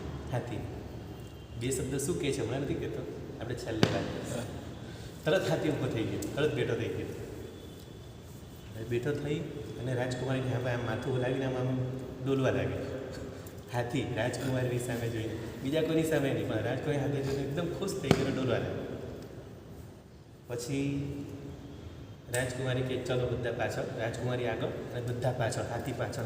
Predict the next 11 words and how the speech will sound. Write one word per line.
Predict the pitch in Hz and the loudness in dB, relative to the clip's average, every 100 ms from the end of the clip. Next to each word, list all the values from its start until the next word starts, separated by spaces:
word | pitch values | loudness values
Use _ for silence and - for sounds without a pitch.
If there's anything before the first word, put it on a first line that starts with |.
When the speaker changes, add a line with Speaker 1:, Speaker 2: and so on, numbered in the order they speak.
| 117 | -2
Speaker 1:
બધા | 127 123 | 0 0
જ | - | 0
પાછળ | 107 | 0
પાછળ. | - - - - - - - - - 117 | -2 -4 -6 -8 -10 -10 -12 -12 -4 -2
રાજકુમારી | 120 127 120 | 0 0 0
જલ્દી | 113 120 | 0 0
જલ્દી | 120 123 | 0 2
જઈને | 120 117 120 | 2 2 2
પહોંચે | 117 120 127 | 0 0 0
છે | 143 - | 0 2
રાજમહેલ. | 123 113 107 95 | 4 4 4 2